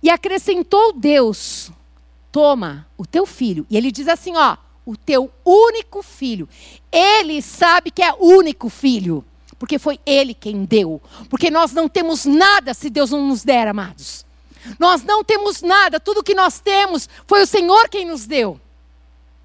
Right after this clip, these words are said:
O único filho foi o Senhor quem Deus deu para Abraão,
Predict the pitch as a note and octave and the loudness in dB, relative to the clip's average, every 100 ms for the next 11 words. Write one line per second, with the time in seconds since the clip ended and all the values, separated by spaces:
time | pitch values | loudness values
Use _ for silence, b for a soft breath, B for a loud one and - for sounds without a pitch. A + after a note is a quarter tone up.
0 | _ _ _ _ _ _ _ _ _ B | _ _ _ _ _ _ _ _ _ B
1 | A#3+ E4+ E4+ G#4 A#4+ A#4 F#4+ - G#4 G#4+ | -8 6 10 10 8 2 -6 -2 0 2
2 | F#4 - F#4+ G4 - F4+ F#4 A#4+ G4+ E4+ | 0 -4 -2 -2 -2 0 2 2 0 -6
3 | E4+ - C#4 D#4 E4+ E4+ D#4+ D#4+ C#4 B3 | -6 -8 -2 -2 0 0 2 2 2 2
4 | C#4+ D4 G3 | 2 0 -4